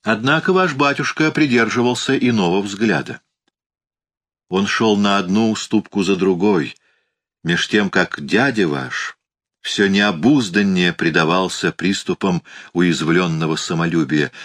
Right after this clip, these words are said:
и завершилось всё своеобразным соглашением между ними, губительные последствия коего вам довелось за последнее время столь болезненно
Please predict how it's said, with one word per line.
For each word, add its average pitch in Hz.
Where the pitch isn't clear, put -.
и 110
завершилось 123
всё 87
своеобразным 104
соглашением 87
между 78
ними, 78
губительные 90
последствия 107
коего 95
вам 85
довелось 80
за 78
последнее 76
время 101
столь 85
болезненно 92